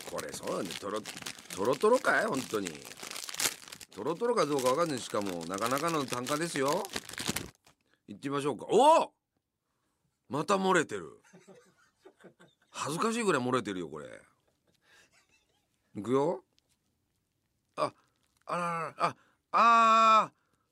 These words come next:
ほら、ご覧？すごいよ、豚肉が、これ。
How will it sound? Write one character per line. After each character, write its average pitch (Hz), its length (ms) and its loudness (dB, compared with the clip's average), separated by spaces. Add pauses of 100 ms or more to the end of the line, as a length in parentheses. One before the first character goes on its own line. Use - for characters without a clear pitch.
(220)
ほ 190 120 0
ら、 147 140 2 (280)
ご 131 160 0
覧？ 233 280 4 (2750)
す - 380 -4
ご 214 240 2
い 233 80 2
よ、 170 140 4
豚 135 280 0
肉 127 260 -2
が、 123 220 0
こ 110 180 -4
れ。 98 400 -2